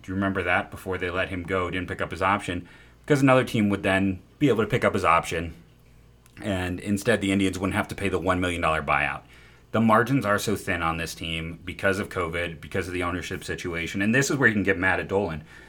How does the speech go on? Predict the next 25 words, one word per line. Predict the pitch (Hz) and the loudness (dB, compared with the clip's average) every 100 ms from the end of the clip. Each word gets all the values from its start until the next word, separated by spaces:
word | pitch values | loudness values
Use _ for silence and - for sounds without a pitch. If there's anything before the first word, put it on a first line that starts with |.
| - - - - | -20 -20 -20 0
where | 98 92 92 90 - | 4 4 4 0 -8
he | 101 104 107 104 | -6 0 0 0
is | 98 95 95 | -2 -2 -2
very | 85 98 101 | 2 2 2
insistent | 98 98 104 92 | 0 -2 -2 -2
that | 87 | -4
this | 95 - | -6 -4
team | 101 92 | -4 -2
loses | 92 95 | -4 -4
money | 95 95 | -4 -2
all | 92 90 | -2 -4
the | |
time | 95 101 95 92 | 0 2 2 0
and | 95 | -4
that | |
he | 85 90 | -4 -8
really | 82 113 110 | 0 2 2
pulled | 101 - 101 | 0 -2 -4
the | 87 | -2
belt | 80 92 87 | 0 0 0
tight | 90 87 69 | -4 -4 -4
after | 82 98 | -8 -8
the | - | -12
covid | - 104 104 | -6 -4 -4
year, | 80 80 | -6 -6